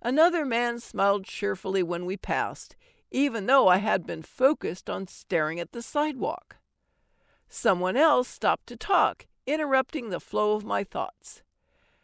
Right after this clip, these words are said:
So you see that not everything is set in stone. Invisibility comes and goes,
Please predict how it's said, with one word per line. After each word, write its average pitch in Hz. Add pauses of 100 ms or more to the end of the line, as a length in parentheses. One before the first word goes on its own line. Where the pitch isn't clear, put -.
(800)
So 370
you 349
see 262
that 226
not 214
everything 175
is 185
set -
in 208
stone. - (220)
Invisibility 254
comes 170
and 220
goes, 123